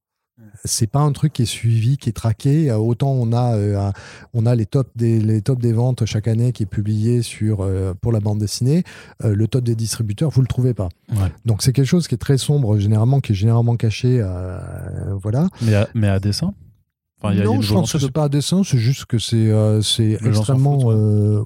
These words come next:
Speaker 1: ouais, c'est extrêmement, euh, c'est de la logistique, c'est pas le, en, en fait, je pense que là, les, euh,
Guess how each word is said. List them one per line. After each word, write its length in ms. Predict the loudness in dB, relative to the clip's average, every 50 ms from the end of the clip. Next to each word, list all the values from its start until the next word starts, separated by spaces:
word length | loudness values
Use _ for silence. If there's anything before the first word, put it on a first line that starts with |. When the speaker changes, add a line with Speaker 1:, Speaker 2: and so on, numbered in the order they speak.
| -2 0
Speaker 1:
ouais, 120 | 0 0 0
c'est 140 | -2 -2 -4
extrêmement, 560 | -4 -4 -4 -2 0 0 2 2 2 2 2 2
euh, 560 | 0 0 0 0 -2 -2 -4 -4 -6 -6 -8 -10 -12 -16 -20 -20 -20 -20 _ _ -8
c'est 160 | -6 -2 0
de 40 | 2
la 80 | 4 4
logistique, 760 | 4 2 2 -2 -6 -10 -10 -6 -4 -2 -2 -2 -2 -2 -2 -2
c'est 180 | -2 -2 -2
pas 140 | 0 0 0
le, 260 | 2 2 0 0 -2 -2 -6 -6 -6 -4 -4 -4 -4 -2
en, 180 | -2 -2 0 0
en 120 | 0 0
fait, 140 | 0 0 0
je 60 | -2
pense 180 | -2 -4 -2 0
que 80 | 0 0
là, 220 | 2 2 2 0 -2 -4 -10 -20 -20 -20 -20 -20 _ -18 -16 -12 -12 -10 -6 -4
les, 560 | -2 -2 0 0 0 0 0 0 0 0 0
euh, 240 | 0 -2 -2 -2 -2